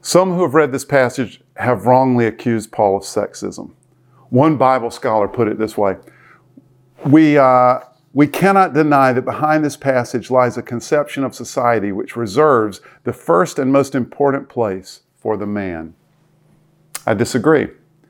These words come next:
I believe this view completely fails to see the intent of the passage. In fact, it may be that sexism is behind the criticism of this passage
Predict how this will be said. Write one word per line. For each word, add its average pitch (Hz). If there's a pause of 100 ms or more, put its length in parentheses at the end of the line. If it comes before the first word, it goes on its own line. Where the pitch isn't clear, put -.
(220)
I 117
believe 147
this 127
view 139
completely 151
fails 135
to 131
see -
the 113
intent 113
of 90
the 87
passage. - (480)
In 180
fact, 180
it 143
may 196
be 160
that 135
sexism 147
is 123
behind 131
the 127
criticism 127
of 104
this 101
passage 110